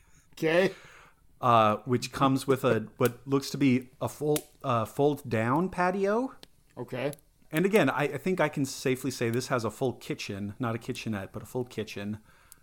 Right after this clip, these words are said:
Speaker 1: Good.
Speaker 2: Um, it, it has space for a washing machine. Um, and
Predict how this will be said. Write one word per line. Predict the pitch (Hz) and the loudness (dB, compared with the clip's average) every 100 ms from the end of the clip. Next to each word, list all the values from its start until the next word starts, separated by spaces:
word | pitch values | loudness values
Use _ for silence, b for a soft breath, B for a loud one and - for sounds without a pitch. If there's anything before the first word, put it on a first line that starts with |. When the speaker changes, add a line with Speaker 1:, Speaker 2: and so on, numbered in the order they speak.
| b | b
Speaker 1:
Good. | 120 | -4
Speaker 2:
Um, | 113 104 101 104 - - | 0 0 -2 -4 -10 -10
it, | 113 - _ | -10 -12 _
it | 127 123 | -6 -2
has | 131 | -2
space | - 139 139 | -2 -4 -2
for | 147 123 123 127 | 0 0 0 -2
a | 113 104 104 104 - - | -2 -2 -4 -6 -14 -4
washing | 127 131 151 | -2 -2 -4
machine. | 151 - 160 151 156 156 - - _ - - - - - _ | -4 -4 -2 -2 -2 -4 -8 -20 _ -10 -10 -8 -8 -10 _
Um, | 120 110 104 101 101 98 _ - _ _ _ _ - _ _ - _ | 0 0 0 0 -2 -8 _ -20 _ _ _ _ -20 _ _ -20 _
and | 156 156 | -2 -2